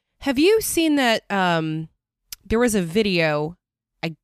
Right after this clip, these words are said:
God, I wanna say from, like, the eighties. They did an experiment on a baby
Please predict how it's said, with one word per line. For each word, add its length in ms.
God, 220
I 40
wanna 220
say 180
from, 200
like, 180
the 140
eighties. 460
They 120
did 160
an 100
experiment 720
on 140
a 60
baby 560